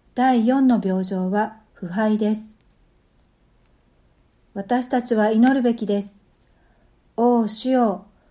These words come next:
私の思想を探り、私の思想を救って、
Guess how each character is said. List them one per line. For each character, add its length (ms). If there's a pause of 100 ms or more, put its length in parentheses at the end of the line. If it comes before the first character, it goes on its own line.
(160)
私 400
の 80
思 80
想 460
を 100
探 320
り、 320 (460)
私 380
の 100
思 80
想 420
を 100
救 260
っ 20
て、 420